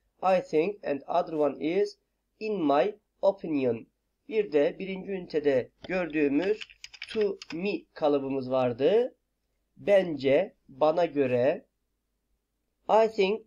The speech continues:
it's useful because, bence faydalı çünkü dedikten sonra pros, faydalarıyla ilgili birkaç cümle söyleyebiliriz. In my opinion it's harmful because, bana göre o zararlı çünkü dedikten sonra da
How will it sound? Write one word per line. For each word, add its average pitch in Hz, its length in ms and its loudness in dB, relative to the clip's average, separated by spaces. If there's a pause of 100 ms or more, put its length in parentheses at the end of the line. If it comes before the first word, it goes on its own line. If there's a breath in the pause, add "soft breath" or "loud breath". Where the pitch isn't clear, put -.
it's 202 280 2
useful 180 540 -4
because, 160 580 4 (440)
bence 202 600 6
faydalı 196 580 4
çünkü 190 600 -2
dedikten 170 440 2
sonra 143 640 2 (300)
pros, 170 480 6 (160)
faydalarıyla 180 580 2
ilgili 139 760 2
birkaç 180 340 0
cümle 139 240 -4
söyleyebiliriz. 190 760 -2 (400)
In 240 140 -2
my 196 300 4
opinion 214 600 0
it's - 360 -14
harmful 214 640 -2
because, 131 540 0 (480)
bana 170 220 4
göre 180 580 4
o 226 340 4
zararlı 175 640 2
çünkü 202 340 -10
dedikten 147 360 0
sonra 131 320 -2
da 202 300 2